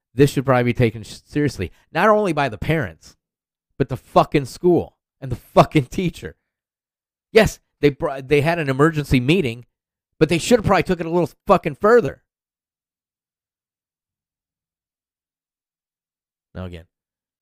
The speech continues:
I don't know exactly what happened. With these parents and the teachers at their fucking meeting,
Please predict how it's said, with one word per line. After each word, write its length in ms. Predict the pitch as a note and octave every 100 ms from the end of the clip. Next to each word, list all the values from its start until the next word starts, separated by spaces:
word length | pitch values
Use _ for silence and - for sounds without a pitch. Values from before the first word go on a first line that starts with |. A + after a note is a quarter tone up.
| _
I 80 | F2+
don't 100 | F#2
know 60 | E2
exactly 500 | D#2 E2+ D#2+ - D2+
what 140 | C#2+
happened. 320 | D2 - - _ _ _ _ _ _ _ _ _ _ _ _ _ _ _ _ _ _ _
With 80 | E2
these 160 | D#2+ D#2
parents 480 | - D#2+ D#2 D2+ _
and 80 |
the 180 | - -
teachers 360 | F2+ D#2+ E2 C#2
at 100 | C#2+
their 100 | B1+
fucking 380 | - D#2 C#2+ C#2+
meeting, 400 | E2+ C#2+ B1